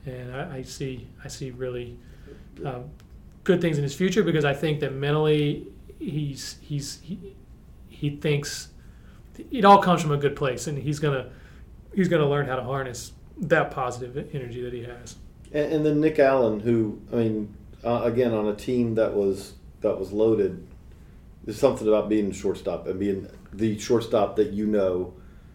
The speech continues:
Speaker 2: Uh, you know, everyone basically, uh, in the dugout knew if the ball's hit to him,
Speaker 1: He's
Speaker 2: every-,
Speaker 1: out.
Speaker 2: it's out.
Speaker 1: Yeah, yeah.
Speaker 2: And this is a guy, but
Speaker 1: He's a true shortstop, and, and he knows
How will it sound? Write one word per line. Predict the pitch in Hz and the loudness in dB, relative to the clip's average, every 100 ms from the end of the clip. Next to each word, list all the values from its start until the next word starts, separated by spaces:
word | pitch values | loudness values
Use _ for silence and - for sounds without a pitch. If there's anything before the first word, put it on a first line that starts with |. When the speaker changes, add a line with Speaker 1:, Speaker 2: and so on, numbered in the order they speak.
| - - | -20 -2
Speaker 2:
Uh, | 107 104 | 2 2
you | 113 | 2
know, | 95 92 | 0 0
everyone | 135 123 131 120 113 | 2 4 6 6 6
basically, | 110 107 113 107 107 104 | 6 6 4 2 6 8
uh, | 98 95 | 6 2
in | 110 101 | 0 0
the | |
dugout | 95 101 98 92 95 | 2 2 2 0 0
knew | 104 98 90 - | 2 4 2 0
if | 107 | -2
the | 104 | 0
ball's | 98 95 85 | 0 2 0
hit | 98 | -4
to | - | -4
him, | 90 90 85 82 - - - - - - - | -6 -6 -6 -10 -16 -20 -20 -20 -20 -20 -10
Speaker 1:
He's | 160 | 2
Speaker 2:
every-, | 165 202 | 2 2
Speaker 1:
out. | - - | -4 -8
Speaker 2:
it's | 113 107 | -6 0
out. | 95 - - | -2 -2 -4
Speaker 1:
Yeah, | 185 - - - - | -2 -2 -6 -16 -10
yeah. | - 175 | 2 6
Speaker 2:
And | 139 | 10
this | 151 | 8
is | - | 8
a | |
guy, | 170 147 | 10 10
but | 143 - - - | 10 6 0 8
Speaker 1:
He's | 330 339 | 10 10
a | |
true | - 302 285 | 8 8 6
shortstop, | 285 269 269 185 151 - | 8 6 8 4 4 2
and, | 233 208 214 - | 4 6 4 4
and | 214 | 6
he | 233 226 | 6 6
knows | 214 226 220 202 180 - | 8 10 12 12 8 -2